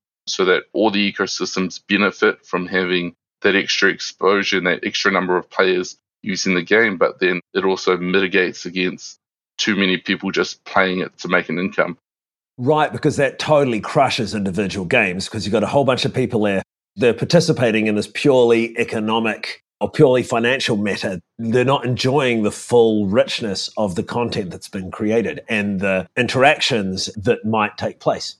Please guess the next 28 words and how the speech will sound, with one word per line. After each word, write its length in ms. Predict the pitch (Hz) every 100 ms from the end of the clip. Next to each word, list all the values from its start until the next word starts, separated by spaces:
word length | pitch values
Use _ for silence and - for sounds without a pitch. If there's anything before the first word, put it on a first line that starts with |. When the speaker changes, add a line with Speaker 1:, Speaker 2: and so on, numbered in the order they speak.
| _ _ _
Speaker 1:
Yeah, 240 | 131 131 104
exactly. 580 | 90 - 123 - 101
So 160 | 92 -
we 180 | 113 143
still 300 | - 139 127
see 220 | - 120
that 260 | 107 98 -
as 360 | 101 98 92 - -
a 80 | -
resource 580 | 95 101 113 117 131 131
that 140 | 113
could 140 | - -
be 120 | 95
used 500 | 95 135 151 156 - _
on 160 | 107 107
its 200 | 95 -
own 180 | 104 101
with 100 | 90
a 20 |
single 400 | - - 101 92
game. 240 | 90 95 101 _ _ -
Like 240 | 98 98
you 60 | -
say, 220 | - 95
it 80 | 78
can 100 | 92
really 200 | 92 90
destroy 580 | - - - 95 92